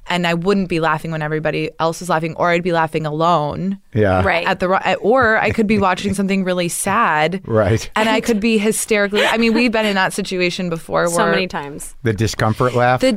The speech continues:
Speaker 1: the discomfort laugh, or something so sad,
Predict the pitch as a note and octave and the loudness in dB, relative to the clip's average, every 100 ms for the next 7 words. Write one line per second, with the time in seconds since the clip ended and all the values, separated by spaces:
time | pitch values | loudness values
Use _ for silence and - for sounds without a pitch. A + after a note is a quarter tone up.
0 | - C3 C#4 C#4+ C#4+ D4 D#4+ D#4+ D4+ - | -2 -8 -2 -2 0 0 2 2 0 0
1 | B3+ C4+ C4 C4+ C4 C#4+ B3+ - B3 B3 | 2 2 2 -2 -4 -4 -4 -2 0 2
2 | B3 B3 - _ - - - G#3+ A3+ B3 | 2 -2 -8 _ -10 -8 -2 2 4 4
3 | A3 G3 | 2 0